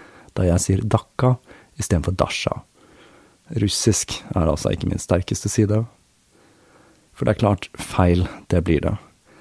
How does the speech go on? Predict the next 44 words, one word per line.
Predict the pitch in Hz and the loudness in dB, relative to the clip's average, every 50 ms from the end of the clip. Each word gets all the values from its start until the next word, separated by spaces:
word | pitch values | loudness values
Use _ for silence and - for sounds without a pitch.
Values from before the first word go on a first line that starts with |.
| - - - - _ | -20 -20 -20 -10 _
Men | - 113 110 98 | 2 4 4 6
jeg | 104 104 | 6 4
håper | 92 - - 98 | 4 2 2 2
jeg | 98 - | 2 2
har | - 82 | 2 2
klart | 78 - 101 | 2 0 0
å | - | 0
styre | - 110 90 87 | 2 2 2 4
meg | 87 95 101 90 | 4 2 2 0
unna | 90 95 101 - - - - | 0 0 0 -2 -2 -2 -2
alt | 90 85 85 - - | 0 0 -2 -4 -4
for | - 101 - | -4 -4 -4
store | - - - 104 - | -2 -2 -2 -2 0
faktafeil. | - - - - - - - - - - - - - _ _ _ _ _ - - - - - - - - _ _ - | 0 0 0 0 0 0 0 0 -2 -2 -6 -12 -20 _ _ _ _ _ -20 -20 -20 -20 -20 -20 -20 -20 _ _ 2
Men | 127 107 98 | 4 4 6
det | |
er | 85 90 - | 4 4 4
kanskje | 120 98 - 104 101 | 2 2 2 2 0
lurt | 87 - 104 | 2 4 4
å | |
minne | 98 98 90 76 69 | 4 4 4 4 2
på | - 90 82 92 - | 2 2 2 2 0
at | 98 - - - - - - - - | -2 -4 -6 -12 -12 -12 -10 -6 -2
jeg | 98 85 85 87 | 0 2 4 4
er | 82 76 | 4 4
ingen | 92 92 87 92 | 4 4 4 4
historiker. | 95 95 - - - - 110 95 - - - - - - _ - - - - - - - _ _ - - | 2 2 0 0 0 2 2 0 0 -4 -6 -6 -8 -16 _ -20 -20 -20 -20 -20 -20 -20 _ _ -6 0
Kun | 110 101 98 101 | 2 4 6 6
en | 104 104 101 90 | 6 6 6 6
entusiast | 104 92 - 101 - - 107 107 - - - - - - | 4 2 2 0 2 2 2 2 2 -2 -8 -6 -4 -2
og | 98 101 95 | -2 -2 0
podcaster | - - 101 98 - - - 101 101 - - - 117 117 117 | 0 0 0 0 -2 -2 -2 -2 -2 -2 -2 -2 -2 -2 0
som | - - 107 101 | 0 0 2 2
liker | 95 87 - - 101 | 2 2 0 0 0
å | 101 | 2
formidle | - 107 104 95 95 104 110 | 4 4 4 4 4 2 0
historier | 107 - - 101 95 92 104 110 101 92 | 0 0 0 0 2 4 4 4 4 2
jeg | 85 - 98 | 0 0 -2
synes | 98 - 101 | -2 -2 -4
er | 101 - | -2 0
spennende. | - 107 98 95 95 - - _ _ _ _ _ _ - - - - - - - - _ | 2 2 2 2 0 -2 -6 _ _ _ _ _ _ -20 -20 -20 -20 -20 -20 -20 -20 _
Tåkeprat | - - 110 92 - 104 90 101 98 101 - - - | -2 -2 0 0 0 0 2 2 2 2 0 -2 -4
er | - | -4
på | - | -4